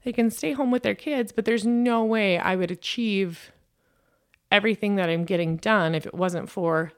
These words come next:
the team and the schedule. And, you know, if my schedule gets off because of one thing, like, it just, it really, it does throw a wrench in things. However,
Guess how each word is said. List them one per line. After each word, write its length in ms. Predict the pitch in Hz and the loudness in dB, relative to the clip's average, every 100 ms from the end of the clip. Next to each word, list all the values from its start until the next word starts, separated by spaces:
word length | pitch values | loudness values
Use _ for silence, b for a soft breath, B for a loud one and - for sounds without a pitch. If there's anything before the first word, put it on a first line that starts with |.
| _ - | _ -8
the 80 | |
team 460 | 180 - 175 165 170 - | -6 -4 -2 -2 -4 -4
and 140 | 185 | -6
the 40 | |
schedule. 600 | 190 - 160 160 160 156 | -6 -6 -4 -2 0 0
And, 340 | 151 160 156 156 b b b b - | -2 -2 -4 -6 b b b b -4
you 120 | 190 | -2
know, 100 | 170 | 0
if 160 | 175 | -2
my 100 | 180 | -2
schedule 400 | 180 - 170 214 196 | -4 -4 -2 -2 -2
gets 240 | 180 - - | -2 -2 -2
off 380 | 143 180 - | 0 -2 -4
because 240 | 190 196 170 | -8 -6 -6
of 100 | 156 | -6
one 220 | 165 165 | -6 -4
thing, 280 | 143 160 214 | -4 -2 -2
like, 220 | 175 - | -2 -2
it 180 | 151 143 | -4 -4
just, 500 | 160 151 139 - - | -4 -4 -4 -10 -8
it 240 | 160 156 160 | -6 -6 -6
really, 520 | 165 185 214 220 214 B B B B _ | -4 0 0 2 0 B B B B _
it 160 | - 208 | -4 0
does 400 | 190 190 220 - - | 2 2 0 -4 -4
throw 220 | 226 233 | 0 2
a 40 | |
wrench 280 | 240 196 190 | 4 2 2
in 140 | 196 190 | 0 0
things. 380 | 180 165 175 | 0 -2 -4
However, 1160 | - - - - 302 226 185 185 160 151 165 | -6 -4 -2 0 0 0 2 4 4 2 0